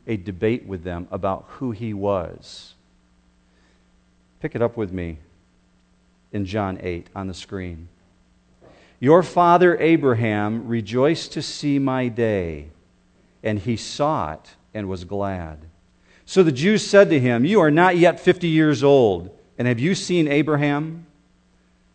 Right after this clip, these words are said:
Jesus said to them, "Truly, truly," there it is. Remember, I've told you, every time you see "truly, truly," Jesus is saying, "Take it to the bank. You can bet on this. This is sure.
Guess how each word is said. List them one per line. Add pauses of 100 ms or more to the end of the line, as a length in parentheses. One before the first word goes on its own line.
Jesus
said
to
them, (100)
"Truly, (140)
truly," (100)
there
it
is.
Remember,
I've
told
you, (260)
every
time
you
see
"truly,
truly," (240)
Jesus
is
saying, (240)
"Take
it
to
the
bank. (240)
You
can
bet
on
this.
This
is
sure.